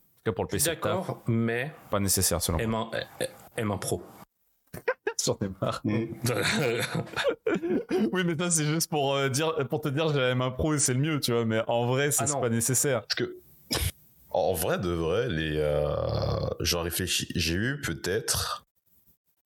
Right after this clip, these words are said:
Speaker 3: on va dire, sur neuf clients différents, j'en ai sept où il fallait une vraie machine pour faire tourner l'appli.
Speaker 1: Hmm.
Speaker 3: Parce que ouais, genre, euh, des images Docker très, très reloues.
Speaker 1: Ouais.
Speaker 3: Des trucs, euh, genre des pro-, déjà, déjà tous les projets où j'ai travaillé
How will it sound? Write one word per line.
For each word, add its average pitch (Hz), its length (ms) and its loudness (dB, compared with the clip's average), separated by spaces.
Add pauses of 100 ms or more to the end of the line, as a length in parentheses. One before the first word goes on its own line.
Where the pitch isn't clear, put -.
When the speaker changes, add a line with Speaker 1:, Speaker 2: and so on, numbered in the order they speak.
(360)
Speaker 3:
on 85 100 0
va 95 80 2
dire, 98 160 0
sur - 600 0
neuf 95 420 0
clients 90 360 -2
différents, 82 640 0
j'en 78 180 -2
ai 73 60 0
sept 104 400 2
où 73 40 0
il 71 40 0
fallait 71 180 0
une 71 280 2
vraie 73 160 0
machine 82 380 -2
pour - 100 -2
faire - 100 -2
tourner 73 180 -2
l'appli. 73 340 -2 (880)
Speaker 1:
Hmm. 101 200 2
Speaker 3:
Parce 90 80 -2
que 82 80 -2
ouais, 95 240 2
genre, 80 840 0
euh, - 40 -2
des 76 220 2
images 76 220 -2
Docker - 360 -4
très, - 300 -4
très 98 220 0
reloues. 123 580 0 (380)
Speaker 1:
Ouais. 101 200 2
Speaker 3:
Des 80 60 -4
trucs, 90 300 -4
euh, 80 280 2
genre 87 160 -2
des 87 100 -2
pro-, 73 280 -4
déjà, 82 220 -2
déjà 98 300 -2
tous 104 80 -6
les 135 120 -2
projets 104 280 -2
où 101 120 0
j'ai 80 80 -2
travaillé 78 260 -2